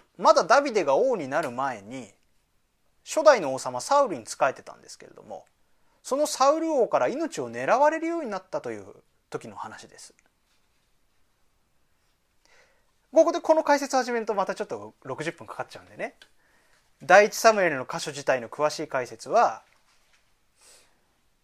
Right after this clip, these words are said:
高坂聖書フォーラムの上野さんのサムエル記のメッセージをぜひ聞いてください。えー、丁寧なことにプリントに載せておきました。三十三回目がですね、ちょうどその箇所の解説になります。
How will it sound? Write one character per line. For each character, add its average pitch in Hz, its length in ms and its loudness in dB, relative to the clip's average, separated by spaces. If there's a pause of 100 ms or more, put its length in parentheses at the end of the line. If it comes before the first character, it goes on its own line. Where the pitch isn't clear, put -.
高 320 220 4
坂 180 200 0
聖 147 180 -2
書 139 120 -8
フ 135 180 -6
ォ - 20 -2
ー - 20 -2
ラ 117 120 -8
ム 104 140 -18
の 156 320 -4
上 226 180 -2
野 180 100 -6
さ 135 160 -2
ん 120 140 -10
の 202 260 -2 (200)
サ - 180 0
ム 160 100 -4
エ 196 80 -6
ル 220 80 -6
記 180 100 -10
の 143 80 -6
メ 135 80 -6
ッ - 20 -6
セ - 260 -14
ー - 20 -18
ジ 110 120 -14
を 104 80 -14
ぜ 123 120 -12
ひ - 120 -18
聞 113 120 -18
い 104 40 -18
て 113 80 -16
く 110 100 -16
だ 101 100 -16
さ 113 220 -12
い。 - 80 -18 (1300)
え 123 600 -4
ー、 - 220 -20 (680)
丁 240 140 4
寧 202 120 4
な 139 120 -2
こ 123 80 -6
と 123 100 -6
に 117 80 -12
プ - 140 -12
リ 165 80 -4
ン 170 60 -8
ト 170 100 -4
に 156 60 -6
載 143 60 -8
せ - 80 -14
て 160 80 -2
お 151 40 -4
き 147 100 -10
ま 135 100 -6
し - 80 -10
た。 - 160 -14 (100)
三 330 320 0
十 175 180 0
三 175 240 -2
回 202 200 4
目 190 100 -6
が 123 100 -2
で 98 80 -18
す - 120 -20
ね、 104 180 -20
ち - 80 -6
ょ 156 100 2
う - 20 2
ど 151 80 -2
そ 147 140 -6
の 139 120 -10
箇 156 140 -2
所 - 80 -16
の 98 120 -20
解 - 180 -18
説 - 240 -20
に 80 100 -20
な 82 80 -20
り 82 100 -20
ま 87 120 -20
す。 - 200 -20